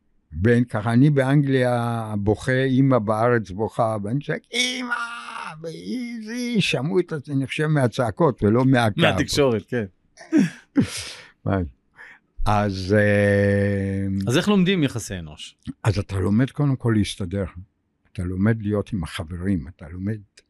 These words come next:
Speaker 1: אתה לומד להבין שאתה חלק ממשהו. אתה חלק ממשהו.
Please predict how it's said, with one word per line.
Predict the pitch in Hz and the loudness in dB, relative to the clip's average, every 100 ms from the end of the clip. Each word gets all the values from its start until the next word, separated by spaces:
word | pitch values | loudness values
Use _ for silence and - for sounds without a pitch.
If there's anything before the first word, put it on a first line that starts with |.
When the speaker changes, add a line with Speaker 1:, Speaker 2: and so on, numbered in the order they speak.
| - | -12
Speaker 1:
אתה | 98 | -6
לומד | 95 113 151 | 0 2 4
להבין | 127 98 143 139 117 - _ _ _ _ _ _ - | 2 4 4 6 4 0 _ _ _ _ _ _ -6
שאתה | - 98 - | 0 0 0
חלק | 101 - 135 147 - | -4 2 4 4 4
ממשהו. | 117 104 90 87 - - _ _ _ _ _ _ _ _ _ _ _ _ _ _ _ | 2 4 0 -4 -8 -12 _ _ _ _ _ _ _ _ _ _ _ _ _ _ _
אתה | - | -6
חלק | - 175 208 202 | -2 0 0 0
ממשהו. | 202 175 165 - - | -2 -2 -2 -4 -8